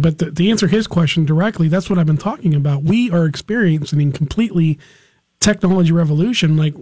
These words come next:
the year, if I'd have told you in nineteen eighty-nine the majority of research is gonna be done on something called the internet,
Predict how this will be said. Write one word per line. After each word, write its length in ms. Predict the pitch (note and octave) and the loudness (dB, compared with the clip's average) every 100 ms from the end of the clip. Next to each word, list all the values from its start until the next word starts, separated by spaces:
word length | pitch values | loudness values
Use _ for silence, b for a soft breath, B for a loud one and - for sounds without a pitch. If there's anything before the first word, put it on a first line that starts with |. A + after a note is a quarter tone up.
| - | -14
the 160 | - F3 | -2 0
year, 220 | B3 C#4+ | 0 -2
if 360 | G#3+ F#3+ F#3 F3 | -2 0 0 0
I'd 120 | C4+ | -2
have 100 | D4+ | -2
told 320 | F3+ A3+ G#3+ | -2 0 2
you 200 | F3 F#3 | 2 2
in 580 | E3+ E3 D#3 D#3 D#3+ D#3 | 2 2 2 2 2 0
nineteen 340 | E3 G3 G3 F#3+ | 0 0 0 0
eighty-nine 500 | E3 D#3+ D3 C3 _ _ _ _ _ _ | 2 0 -2 -6 _ _ _ _ _ _
the 80 | F3 | 0
majority 360 | E3+ F3 A3+ A3 | 2 2 0 0
of 100 | F3 | 0
research 420 | G3+ F3 D#3 C#3+ | 0 0 -2 -2
is 60 | D3+ | 0
gonna 160 | D#3+ | 0
be 120 | D#3 | 0
done 220 | D3+ E3+ E3 | 0 2 2
on 180 | D3 C#3+ | 0 0
something 220 | E3+ D#3+ | 0 0
called 140 | D#3 | 0
the 120 | D3+ F#3 | 0 0
internet, 340 | F#3 C3 C#3+ | 0 -2 -8